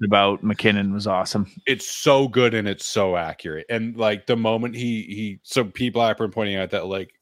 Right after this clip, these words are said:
Speaker 2: McKinnon just has, like, this energy that he's, like, the angriest N H L player. Like, he looks like he doesn't at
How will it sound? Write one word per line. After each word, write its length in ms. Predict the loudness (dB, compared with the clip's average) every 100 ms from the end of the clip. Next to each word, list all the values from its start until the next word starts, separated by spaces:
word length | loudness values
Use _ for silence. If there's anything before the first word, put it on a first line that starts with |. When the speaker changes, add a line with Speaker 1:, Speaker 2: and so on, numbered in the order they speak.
| _ _
Speaker 2:
McKinnon 600 | -10 -6 -4 -2 -2 -2
just 180 | -4 -4
has, 220 | 0 0
like, 120 | 0
this 200 | -2 -6 -4
energy 560 | -2 -2 -4 -6 -6 -2
that 180 | -2 -2
he's, 220 | -6 -2
like, 140 | -2
the 120 | -2 0
angriest 520 | 0 2 0 0 -2
N 100 | -4
H 140 | -4
L 100 | -6
player. 240 | -6 -10 -8
Like, 140 | -6
he 100 | -4
looks 280 | 0 0 0
like 140 | -2 -4
he 100 | 0
doesn't 420 | 0 0 -4 -2
at 160 | 2 2